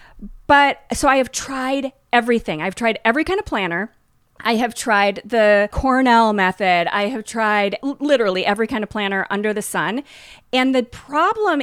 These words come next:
is that I would have these notepads where I'm, like, taking notes on a phone call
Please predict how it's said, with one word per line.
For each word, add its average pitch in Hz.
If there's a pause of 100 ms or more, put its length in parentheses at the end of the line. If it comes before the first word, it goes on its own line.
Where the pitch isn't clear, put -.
is 226
that 220
I 226
would 247
have 240
these 226
notepads 220
where 214
I'm, 220
like, 214
taking 262
notes 233
on 226
a 214
phone 185
call 175